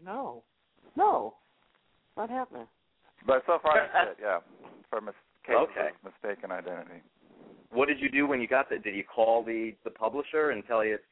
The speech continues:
Speaker 3: tell him it's not the right Stephen?
Speaker 2: Uh, no, I just responded. I said, "I think you, you, this email went, you know, went to, did not go to the,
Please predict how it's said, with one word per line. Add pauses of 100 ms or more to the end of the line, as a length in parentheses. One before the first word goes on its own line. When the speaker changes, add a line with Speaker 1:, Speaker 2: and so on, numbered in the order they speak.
(140)
Speaker 3:
tell
him
it's
not
the
right (220)
Stephen? (1600)
Speaker 2:
Uh,
no,
I
just
responded.
I
said,
"I
think
you,
you,
this
email
went, (580)
you
know, (140)
went
to, (880)
did
not
go
to
the,